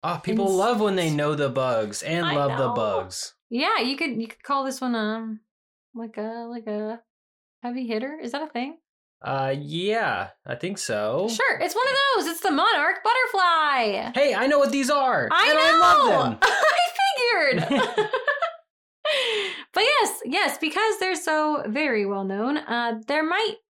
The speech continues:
Speaker 2: be kind of a longer episode here. In fact, we might end up with two parts again.
Speaker 1: Hey, whatever it takes.
Speaker 2: Yeah.
Speaker 1: You gotta give them all the information, right?
Speaker 2: Yeah, you guys gotta have all of it, you know?
Speaker 1: Yeah.
Speaker 2: There's so much to know. And now you're gonna.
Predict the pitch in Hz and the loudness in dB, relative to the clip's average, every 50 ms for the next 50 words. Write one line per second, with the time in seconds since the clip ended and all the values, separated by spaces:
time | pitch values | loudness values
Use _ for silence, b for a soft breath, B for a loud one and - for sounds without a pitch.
0 | _ _ _ _ _ - 311 320 311 - 359 359 381 392 427 427 440 453 453 440 | _ _ _ _ _ -4 -4 -2 -2 -2 0 0 2 2 2 2 2 2 2 2
1 | 370 277 240 226 226 226 233 233 233 226 220 240 254 262 269 262 - 277 302 302 | 0 0 0 0 0 -2 -4 -2 -2 -2 0 0 0 0 0 0 0 -2 -2 0
2 | 370 381 370 381 - _ b b b b b b b _ - 370 392 427 466 453 | 0 -2 -2 -4 -10 _ b b b b b b b _ -4 -2 0 2 2 0
3 | - - - 381 359 349 349 349 349 - - 262 294 311 302 - _ - - 269 | 0 -2 -2 -2 0 0 -2 -2 -4 -8 -6 -4 -4 -4 -4 -6 _ -6 -6 -4
4 | 269 - 247 233 226 220 220 - - _ _ _ _ _ _ 233 220 202 - - | -2 -2 0 0 0 -2 -6 -12 -16 _ _ _ _ _ _ -4 -4 -4 -4 -6
5 | - 233 _ _ _ _ _ _ _ _ _ _ _ _ _ _ 208 226 220 170 | -10 -12 _ _ _ _ _ _ _ _ _ _ _ _ _ _ -2 0 0 0
6 | 170 165 175 185 180 196 196 185 165 185 202 196 180 165 156 - - - - _ | 0 0 0 0 0 -2 -2 -2 -2 -2 -2 -2 -2 -2 -4 -8 -12 -12 -14 _
7 | _ _ _ 277 262 269 247 202 151 147 175 170 170 170 160 170 165 160 165 160 | _ _ _ -4 -2 -2 -2 -2 -2 0 0 0 0 0 -2 -2 -2 -2 -2 0
8 | 156 151 156 156 165 160 156 151 - 147 127 139 170 220 214 - 123 107 104 113 | 0 0 0 -2 -2 -2 -2 -2 -4 -4 -4 -2 -2 -4 -4 -4 -6 -4 -2 -2
9 | 139 339 392 403 392 - 427 453 466 453 453 453 427 330 254 269 254 220 208 208 | -2 0 0 -2 0 0 0 -2 0 0 -2 -2 -2 0 -2 0 -2 0 0 2
10 | 254 330 403 370 233 214 214 269 311 - - _ _ _ _ _ _ - 240 240 | 2 2 0 0 0 0 0 0 -2 -4 -6 _ _ _ _ _ _ -4 -2 0
11 | 220 208 226 285 370 466 453 - _ _ _ _ _ _ 233 - - - - - | 0 0 0 0 0 -2 -4 -8 _ _ _ _ _ _ -2 -2 -2 -2 -2 -2
12 | 381 381 392 415 415 415 - - - 370 349 370 427 554 453 - - - 214 - | 0 0 0 0 -2 -2 -6 -6 -4 -2 0 0 0 0 0 -2 -2 -6 -10 -12
13 | _ _ _ _ _ _ - 262 269 285 311 320 349 349 339 277 359 392 508 539 | _ _ _ _ _ _ -4 -2 -2 0 0 -2 -2 -2 -2 -2 -2 -2 -2 -2
14 | - - - - - | -4 -6 -6 -10 -14